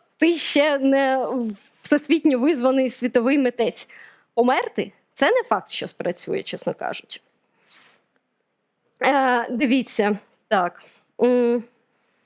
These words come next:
І я можу з певненістю сказати, що завдяки дуже розмитому формулюванні, е, цього закону можливості митців заробляти на власній творчості дуже обмежуються.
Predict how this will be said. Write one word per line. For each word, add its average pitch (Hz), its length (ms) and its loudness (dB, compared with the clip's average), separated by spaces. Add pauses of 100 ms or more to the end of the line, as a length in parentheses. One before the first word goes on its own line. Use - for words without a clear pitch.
(300)
І 294 100 2
я 370 120 2
можу 427 220 0
з - 120 -8
певненістю 285 640 0
сказати, 214 580 -2 (400)
що 277 480 0 (120)
завдяки 254 600 0
дуже 269 260 0
розмитому 247 600 0
формулюванні, 226 800 0 (560)
е, 240 240 4
цього 240 260 -2
закону 262 480 0
можливості 240 640 0
митців 226 540 0 (120)
заробляти 233 600 0
на 208 100 0
власній 208 360 -2
творчості - 680 -8 (520)
дуже 320 360 2
обмежуються. 226 920 -2